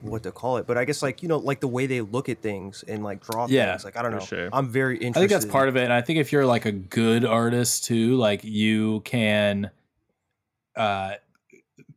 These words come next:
Speaker 2: contribute in your own way too. Like, you saw Scum post something earlier about how, like, you know, he's, he's one of an artist, but he's still a collector. So he has, like,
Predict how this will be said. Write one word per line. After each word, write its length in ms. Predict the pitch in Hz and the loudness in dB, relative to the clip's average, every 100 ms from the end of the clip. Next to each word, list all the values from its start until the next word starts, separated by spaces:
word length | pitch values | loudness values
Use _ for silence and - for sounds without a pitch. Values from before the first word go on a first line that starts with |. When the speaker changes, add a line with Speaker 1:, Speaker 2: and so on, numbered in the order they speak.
| - 123 | -14 -4
Speaker 2:
contribute 480 | 143 127 175 160 143 | -2 2 4 4 4
in 140 | 135 | 4
your 140 | 123 120 | 2 4
own 240 | 127 113 | 4 4
way 300 | 120 113 110 | 4 4 2
too. 220 | - 127 | 2 2
Like, 200 | 110 107 | 2 2
you 80 | 123 | 0
saw 360 | - 139 120 113 | 4 6 6 4
Scum 460 | - 127 120 117 | 2 4 4 2
post 260 | 123 117 - | 0 -2 0
something 240 | 117 113 | -2 0
earlier 340 | 113 113 110 107 | 0 2 2 2
about 280 | 104 101 | 2 2
how, 140 | 104 104 | 2 2
like, 380 | 101 95 - _ _ _ - | 0 -2 -8 _ _ _ -8
you 80 | 113 | -2
know, 140 | 104 | 0
he's, 260 | 101 101 - | 0 -4 -6
he's 180 | 110 104 | -8 -2
one 120 | 113 | 0
of 80 | 110 | 2
an 120 | 110 107 | 2 2
artist, 320 | 110 110 - | 2 0 -4
but 60 | |
he's 140 | 104 - | -6 -4
still 180 | 117 104 | -4 -6
a 40 | |
collector. 680 | - 110 101 98 - 117 113 | -4 -4 -2 -4 -4 -2 -2
So 180 | - 107 | -2 -2
he 100 | 101 | 0
has, 300 | 107 101 98 | 0 -2 -4
like, 340 | 95 95 | -8 -8